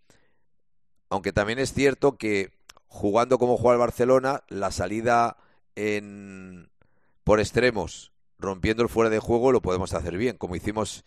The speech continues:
el año pasado, aunque nos anularon un par de goles que si se lo anulan a los otros, montan el pollo que han montado con el arbitraje del otro día de la, de la Champions. Entonces, podría ser Ngonge, pero también podría ser,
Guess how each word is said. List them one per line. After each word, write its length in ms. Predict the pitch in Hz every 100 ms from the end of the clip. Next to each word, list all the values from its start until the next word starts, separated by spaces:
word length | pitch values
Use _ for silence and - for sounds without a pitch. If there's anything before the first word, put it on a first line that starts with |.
| _ _ _
el 140 | 92 101
año 200 | 107 110
pasado, 340 | 110 120 135
aunque 160 | 131 107
nos 160 | 92
anularon 460 | 92 92 101 107 107
un 80 | 95
par 180 | 98
de 100 | 98
goles 400 | 101 110 123 135 - _ _ _
que 540 | - 98 92 87 85 82
si 560 | - 90 92 90 90
se 160 | 90 90
lo 100 | 92
anulan 360 | 95 110 113 113
a 80 |
los 200 | 110 107
otros, 460 | 123 - 135 147 - _ _ _
montan 360 | 87 110 117 117
el 140 | 107
pollo 300 | 107 117 123
que 80 | 117
han 80 | 107
montado 420 | 101 - 104 113
con 140 | 117
el 80 | 95
arbitraje 480 | 90 87 101 101 104
del 120 | 98
otro 220 | 92 90
día 200 | 90 101
de 100 | 98
la, 260 | 85 78 80
de 120 | 82
la 100 | 80
Champions. 420 | - 73 - 67 - _ - - _ _
Entonces, 380 | - 131 - - _ _ _
podría 360 | 113 120 160
ser 240 | 160 151 143
Ngonge, 380 | 143 165 160 165
pero 140 | 127
también 260 | 113 113 123
podría 320 | 147 139 123
ser, 300 | - 107